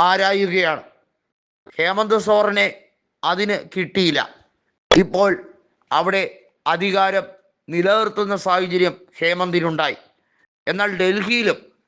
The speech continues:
നിരവധിയായിട്ടുള്ള ഇന്റലിജൻസ് സർവേ ബി ജെ പിക്ക് കിട്ടുന്നതിൽ പ്രകാരം ഇക്കുറിയും ബി ജെ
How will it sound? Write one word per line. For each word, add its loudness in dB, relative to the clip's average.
നിരവധിയായിട്ടുള്ള 2
ഇന്റലിജൻസ് 0
സർവേ 2
ബി 0
ജെ -2
പിക്ക് -2
കിട്ടുന്നതിൽ 0
പ്രകാരം -2
ഇക്കുറിയും 0
ബി 2
ജെ 2